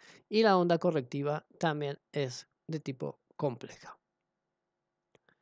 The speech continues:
Y este creo que es el último patrón donde tenemos una onda correctiva excesivamente compleja, ¿sí? Muy compleja.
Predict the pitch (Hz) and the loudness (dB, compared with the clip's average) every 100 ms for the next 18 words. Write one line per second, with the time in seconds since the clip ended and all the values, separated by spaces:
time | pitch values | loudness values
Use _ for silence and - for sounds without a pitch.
0 | _ _ _ _ _ _ _ _ _ _ | _ _ _ _ _ _ _ _ _ _
1 | _ - 196 202 180 - 180 165 156 165 | _ -4 -2 0 0 0 0 2 2 4
2 | 151 214 196 214 208 208 - 202 220 240 | 4 4 4 0 2 2 4 4 4 2
3 | _ _ _ _ _ _ _ 160 165 156 | _ _ _ _ _ _ _ 0 0 2
4 | 175 185 175 196 190 185 180 170 160 147 | 2 2 0 0 2 2 2 0 -2 -4
5 | - 185 175 - 160 151 - 139 135 - | 2 4 4 2 -2 -2 -4 -6 -4 2
6 | 185 165 151 147 135 135 123 - - - | 4 4 2 -2 -4 -6 -8 -12 -14 -4
7 | 190 185 151 175 208 165 151 120 - - | 2 4 6 6 8 6 4 -4 -6 -10
8 | - | -14